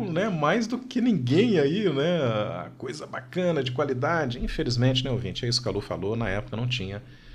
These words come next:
toda essa construção midiática, essa possibilidade, né, de se ganhar dinheiro com esses feitos incríveis, né? Muito bem. Ah, e, Lu, o, o, o, o ouvinte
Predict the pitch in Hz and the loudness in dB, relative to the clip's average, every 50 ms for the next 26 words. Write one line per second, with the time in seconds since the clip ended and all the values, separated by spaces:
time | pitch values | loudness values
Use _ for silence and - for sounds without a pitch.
0 | - - - - - 101 90 92 95 - - 92 85 - 104 - - 110 92 - | -14 -14 -14 -10 -6 -4 -2 -2 -2 -2 -4 -4 -4 -4 -4 -4 -2 -2 -2 -2
1 | - 92 92 92 98 98 92 87 85 92 95 95 - - - - - - - 92 | -2 -2 -4 -4 -4 -2 -2 0 0 0 -2 -4 -4 -6 -6 -6 -6 -6 -4 -4
2 | - - - 90 90 95 82 87 85 87 90 85 85 82 85 87 90 90 - 87 | -4 -4 -4 -4 -6 -6 -4 -2 -2 -2 -2 -4 -4 -6 -6 -8 -6 -6 -6 -6
3 | - - 90 90 92 98 90 95 85 82 87 87 - - 92 92 - - - - | -6 -4 -6 -6 -4 -4 -4 -4 -4 -4 -6 -6 -6 -6 -4 -4 -2 -2 -2 -2
4 | - 98 90 - - 95 87 - 131 131 123 - 82 80 78 76 73 78 78 85 | -2 -2 -6 -4 -4 -4 -4 -2 -4 -4 -4 -4 -6 -6 -8 -8 -10 -10 -10 -8
5 | 95 107 120 - - - - - - - - - - - - - _ - 127 - | -8 -10 -10 -12 -14 -18 -20 -20 -20 -20 -20 -20 -20 -20 -20 -12 _ 0 2 2
6 | - - - 123 110 110 101 80 - - - - - - - - - - - - | 4 4 4 6 8 8 8 6 2 -6 -14 -18 -20 -20 -20 -20 -20 -20 -10 -2
7 | - 107 113 117 117 117 117 113 113 113 113 113 113 113 110 110 107 107 107 107 | 2 4 6 6 6 6 6 6 4 4 4 4 4 2 2 2 2 2 2 2
8 | 104 - - - - - 202 220 233 - - 160 196 226 196 127 101 131 127 - | 0 0 -2 -6 -8 -2 0 0 2 4 4 6 8 8 8 8 8 6 2 -2
9 | - 143 143 143 143 139 139 135 135 131 131 131 127 127 127 139 135 127 123 120 | 0 0 2 2 2 2 4 4 4 4 6 6 6 4 4 2 4 4 6 6
10 | 117 113 110 107 104 101 95 92 92 90 87 85 82 82 - - - - - _ | 6 4 2 2 2 2 0 0 0 0 0 -2 -4 -6 -12 -18 -20 -20 -20 _
11 | _ _ _ _ _ - 110 107 107 101 95 95 92 90 90 90 87 - - - | _ _ _ _ _ -8 -4 -4 -4 -4 -4 -6 -6 -8 -10 -10 -12 -12 -14 -10
12 | - - 117 117 101 - 117 135 180 175 - - - 90 82 | -2 2 2 2 4 4 4 4 6 6 6 4 4 4 -2